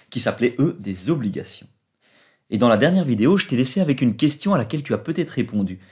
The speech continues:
Cette question, c'était : si une entreprise fait faillite, qui va récupérer ses billes en premier ? Pour répondre à cette question, retournons à la base. Je vais redessiner ici les actifs. Donc tout ça, c'est les actifs. Donc en quelque sorte,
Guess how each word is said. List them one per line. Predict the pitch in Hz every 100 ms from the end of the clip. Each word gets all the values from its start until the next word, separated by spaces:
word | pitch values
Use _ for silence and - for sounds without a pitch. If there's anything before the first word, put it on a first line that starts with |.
| _
Cette | - 98
question, | 113 -
c'était : | 190 180 196 196 - _
si | - - 214
une | 160
entreprise | 135 120 - 185 -
fait | 127
faillite, | 104 98 98 - _ _ _
qui | - 202
va | 143
récupérer | 117 117 - 117 143
ses | 110
billes | 98 127
en |
premier ? | 95 92 95 - _ _ _ _ _ - - _
Pour | 107 135
répondre | 127 165
à | 120
cette | 117
question, | - 110 196 190 - _ -
retournons | 127 151 180 165
à |
la | 117
base. | 90 87 - -
Je | 98 98
vais | 101
redessiner | 98 113 107 104 104
ici | 95 - 98 - _ _ _
les | 95 107 101
actifs. | 92 - 120 175 185 - -
Donc | 95 92
tout | 104
ça, | - 104 -
c'est | - 120
les | 101
actifs. | 92 - 180 185 - - -
Donc | 113
en | 104
quelque | 113 98
sorte, | 113 139 -